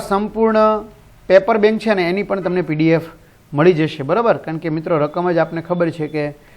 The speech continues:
અવક્ષેપ કોણ, ઉત્ક્ષેપ કોણ હોય એટલે રકમ નાની ન હોય. ત્યાર પછી વિભાગ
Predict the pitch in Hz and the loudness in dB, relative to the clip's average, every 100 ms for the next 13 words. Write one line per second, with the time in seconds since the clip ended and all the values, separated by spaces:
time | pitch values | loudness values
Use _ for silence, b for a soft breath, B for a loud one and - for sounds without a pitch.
0 | b 156 156 - 170 170 170 151 151 156 | b -8 -6 -4 -6 -4 -4 -4 -6 -8
1 | 151 165 165 180 147 143 135 143 151 135 | -6 -6 0 2 2 -2 -4 -6 -6 -4
2 | 147 226 254 b b b - 139 143 117 | -4 -6 -10 b b b -8 -2 -2 -2
3 | 110 101 - - - - - b b b | -6 -10 -14 -20 -20 -20 -20 b b b
4 | b - 208 226 226 233 226 196 185 202 | b -4 2 4 2 0 0 4 8 8